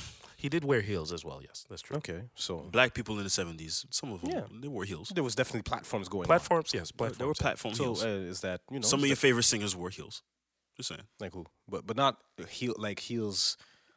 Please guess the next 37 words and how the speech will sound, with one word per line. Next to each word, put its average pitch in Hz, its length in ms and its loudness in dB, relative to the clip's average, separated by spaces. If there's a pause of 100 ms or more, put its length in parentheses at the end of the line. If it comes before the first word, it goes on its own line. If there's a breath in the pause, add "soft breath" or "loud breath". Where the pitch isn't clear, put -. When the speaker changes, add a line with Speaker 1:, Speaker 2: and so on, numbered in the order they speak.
(140 soft breath)
Speaker 2:
like 98 120 -2
Speaker 3:
No, 262 180 -4
Speaker 1:
Like 101 120 0
stilettos? 98 540 4
Speaker 3:
they 190 140 8
had 160 200 0
Speaker 2:
Not 165 180 6
Speaker 3:
heels. - 120 6
Speaker 2:
stilettos. - 800 2 (100)
<laughs> - 100 -14
That's 139 120 4
what 147 80 2
I'm 113 60 0
trying 113 140 2
to 98 40 4
say. 107 80 4
Speaker 3:
Not 92 80 2
Speaker 2:
Not 92 120 -2
Speaker 3:
necessarily 95 320 2
Speaker 2:
stilettos. 85 220 0
Speaker 3:
stilettos, 85 340 0
but 76 140 -10
I 73 60 -10
mean, 60 200 -14 (300)
Speaker 1:
No, 196 80 0
Speaker 3:
they 208 60 2
Speaker 1:
no, 131 60 6
Speaker 3:
had 117 100 2
Speaker 1:
platform 185 320 8
Speaker 3:
heels. 180 80 2
Speaker 1:
shoes. - 400 0
Platform 170 320 0
Speaker 2:
Yeah, - 80 2
Speaker 1:
shoes 285 160 2
Speaker 2:
yeah, 277 80 0
Speaker 1:
where, 147 120 4
Speaker 2:
yeah. - 20 0